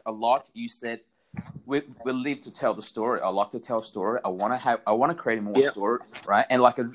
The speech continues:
Speaker 1: it's a
Speaker 2: Yeah.
Speaker 1: really, really rare and genuine. So, so, and that's the, that always been that, that, that back of mind, or, like, that's, that, that's my purpose. Is that, is that the
Speaker 2: Yeah. Yeah, absolutely. I,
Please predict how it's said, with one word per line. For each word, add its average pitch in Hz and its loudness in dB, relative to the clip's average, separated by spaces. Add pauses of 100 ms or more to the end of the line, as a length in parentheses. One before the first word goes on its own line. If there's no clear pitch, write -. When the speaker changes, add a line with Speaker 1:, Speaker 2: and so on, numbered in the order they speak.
Speaker 1:
it's 143 0
a 139 4
Speaker 2:
Yeah. 143 10
Speaker 1:
really, 160 4
really 180 2
rare 135 2
and 117 2
genuine. 117 0
So, 120 0 (280)
so, 139 6 (100)
and 139 -4
that's 170 6
the, 170 4 (560)
that 143 4
always 160 6
been 147 -2
that, 127 6 (200)
that, 131 -6
that 123 4
back 127 4
of 120 -8
mind, 120 2
or, 110 -2
like, 113 2 (100)
that's, 123 2 (360)
that, - 4
that's 160 4
my 123 2
purpose. - -8
Is 123 -6
that, - 2
is 117 -10
that 143 -4
the 127 -2 (360)
Speaker 2:
Yeah. 135 6 (920)
Yeah, 170 6
absolutely. 156 0 (120)
I, 151 2